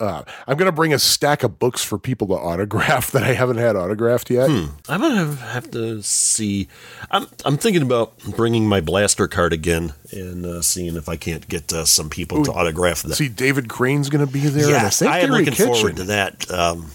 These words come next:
Speaker 1: Which means I gotta bring some Activision stuff to have autographed
Speaker 2: Ooh,
Speaker 1: now.
Speaker 2: I hadn't even thought of that.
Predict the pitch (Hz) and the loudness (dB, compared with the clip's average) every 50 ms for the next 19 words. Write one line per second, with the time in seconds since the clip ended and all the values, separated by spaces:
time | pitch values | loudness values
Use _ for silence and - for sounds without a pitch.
0 | - - _ - - - - - - - - - - 131 123 - 214 208 180 147 | -20 -20 _ -20 -20 -20 -20 -20 -20 -20 -20 -14 -10 -8 -4 0 0 2 2 4
1 | 165 156 160 156 147 120 127 151 151 147 135 123 - 139 131 123 113 101 90 107 | 4 4 4 4 4 4 4 2 4 4 2 2 2 2 2 2 2 2 2 2
2 | 107 151 - - 120 101 113 107 98 95 95 82 - - - 92 80 - - 85 | 2 2 2 0 0 0 0 -2 -2 -4 -6 -6 -4 -2 0 -2 -2 -2 -6 -6
3 | 90 82 76 71 71 67 64 67 65 65 67 69 73 120 160 185 135 95 139 151 | -6 -6 -4 -4 -4 -6 -6 -6 -8 -8 -6 0 4 4 6 6 6 6 6 6
4 | 143 139 95 80 69 69 - - 87 123 107 78 71 69 82 95 85 71 - | 4 2 0 -2 -2 -4 -6 -4 -2 -2 -2 -2 -2 -2 -2 -2 -2 -4 -6